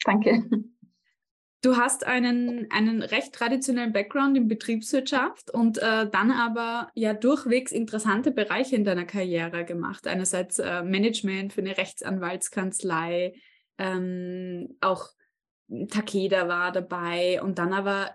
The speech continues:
Speaker 2: ja, Energie als Bereich dir ausgesucht, was auch super spannend ist, weil man ja eigentlich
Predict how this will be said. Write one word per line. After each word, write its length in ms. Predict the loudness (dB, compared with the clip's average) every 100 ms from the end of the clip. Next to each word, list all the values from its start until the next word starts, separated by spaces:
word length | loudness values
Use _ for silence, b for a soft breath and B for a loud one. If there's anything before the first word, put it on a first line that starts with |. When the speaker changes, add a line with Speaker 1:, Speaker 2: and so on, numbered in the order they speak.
| -4
Speaker 2:
ja, 300 | 0 2 2
Energie 840 | 2 2 2 -2 2 4 6 4
als 240 | 2 -4 -2
Bereich 580 | -2 0 0 -2 -4 0
dir 240 | 0 0
ausgesucht, 800 | -2 -2 0 0 2 2 0 -6
was 140 | -2
auch 140 | 0 0
super 260 | 0 0
spannend 460 | 0 0 2 4 2
ist, 380 | 2 2 2 -2 B B
weil 160 | -2 2
man 180 | 6 6
ja 140 | 4
eigentlich 640 | 2 2 2 2 0 -2 -6